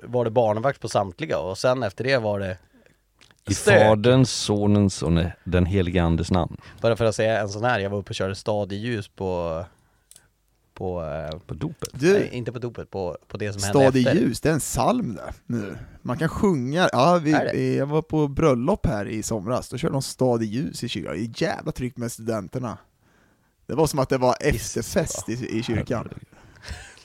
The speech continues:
Speaker 2: Herregud.
Speaker 1: <laughs> Det är ju en afterski-låt. Eh, nog om det.
Speaker 2: Det är ju många städer man åker skidor i.
Speaker 1: Det är ju <laughs>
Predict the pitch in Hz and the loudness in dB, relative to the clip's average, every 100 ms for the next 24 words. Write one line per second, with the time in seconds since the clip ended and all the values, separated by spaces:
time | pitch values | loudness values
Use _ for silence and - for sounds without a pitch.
0 | - - 175 202 - - - - 113 117 | -8 -4 -2 -2 -4 -10 -12 0 2 2
1 | 107 101 95 - - 110 95 90 123 - | -2 -6 -10 -14 -14 -10 -8 -2 -4 -4
2 | - - - - - - 101 101 101 - | -20 -20 -18 -18 -4 4 6 8 6 2
3 | _ _ 175 196 151 120 117 90 92 92 | _ _ 4 6 6 4 2 0 0 2
4 | 98 95 - 98 95 85 85 87 - - | 0 0 2 4 4 0 -2 -6 -10 -6
5 | 98 95 92 - _ 98 113 107 - - | -2 0 -2 -6 _ 2 4 4 2 2
6 | - - - - | 0 -2 -4 2